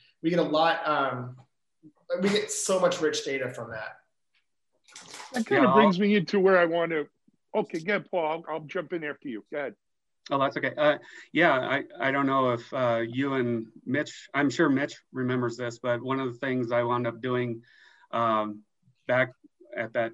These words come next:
Speaker 3: network security company we work for, <laughs> um, was putting together click-through prototypes, because there was really no other way to actually show people how the actual interaction design works.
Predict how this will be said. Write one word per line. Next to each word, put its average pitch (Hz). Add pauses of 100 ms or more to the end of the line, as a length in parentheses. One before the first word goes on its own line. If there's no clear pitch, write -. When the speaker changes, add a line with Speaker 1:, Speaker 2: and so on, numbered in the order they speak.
(120)
Speaker 3:
network 131
security 147 (100)
company 123
we 117
work 113
for, 123 (300)
<laughs> -
um, 135 (260)
was 131
putting 156
together 139
click-through 147
prototypes, 156
because 127 (140)
there 139
was 135
really 165
no 143
other 139
way 147
to 127
actually 127
show 143
people 127 (160)
how 147
the 139
actual 143
interaction 139
design 110
works. 90